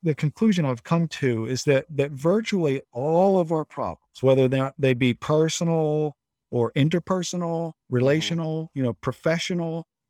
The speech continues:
Speaker 1: societal, they are rooted either directly or they're rooted indirectly in mindless B S reasoning and communication,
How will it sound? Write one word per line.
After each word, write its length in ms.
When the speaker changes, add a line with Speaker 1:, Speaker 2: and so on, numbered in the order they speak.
Speaker 1:
societal, 880
they 260
are 480
rooted 580
either 300
directly 720
or 120
they're 100
rooted 380
indirectly 880
in 320
mindless 840
B 240
S 300
reasoning 800
and 400
communication, 840